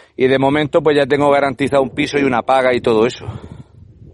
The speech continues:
Oye, que aquí no hay españoles, que quiero yo ver un español para darle las gracias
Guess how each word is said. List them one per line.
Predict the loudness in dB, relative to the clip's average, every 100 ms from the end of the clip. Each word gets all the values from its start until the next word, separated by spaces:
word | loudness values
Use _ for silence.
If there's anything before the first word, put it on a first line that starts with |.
| -20 -20 -20 -20 -20 -20 -20 -20 -20 -20 -20 -20 -20 -20 -18 -14 -12 -10 -10 -10 -10 -10 -12 -14 -14 -18 -20 -20 -20 -20 -20 -8
Oye, | -2 0 0
que | -2
aquí | -4 -4
no | -2 -2
hay | -2 -6 -8 -12 -18 -20 -20 _ _ -8
españoles, | -8 -4 -4 -2 -2 -2 -2
que | -4
quiero | 0 2
yo | 4 4 4 4
ver | 2
un | 0
español | -2 -2 0 -2
para | 0 0
darle | 2 2
las | 2
gracias | 0 -2 -2 0 0